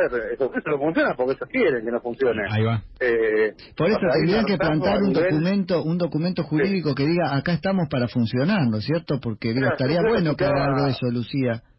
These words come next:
Speaker 1: Ayer lo hablábamos con ella en, digamos, el curioso es que nosotros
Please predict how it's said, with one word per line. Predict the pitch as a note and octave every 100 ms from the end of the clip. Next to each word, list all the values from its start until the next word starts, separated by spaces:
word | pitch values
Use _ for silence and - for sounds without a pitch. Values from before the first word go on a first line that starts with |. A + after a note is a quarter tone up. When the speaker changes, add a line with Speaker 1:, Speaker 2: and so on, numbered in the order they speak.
| _ _ _ _ _ -
Speaker 1:
Ayer | C#3+ D3 G3+
lo | G#3
hablábamos | F3 F3+ E3 D3
con | D3
ella | F3 F#3 F3+ C#3+ C3 B2
en, | B2 C3 C3 A#2+ A#2 - _ _ _ _ _ -
digamos, | A2+ A2+ - - _ _ _ _
el | C3
curioso | D#3 G#3 G3
es |
que | D#3
nosotros | - D#3+ C3+ D#3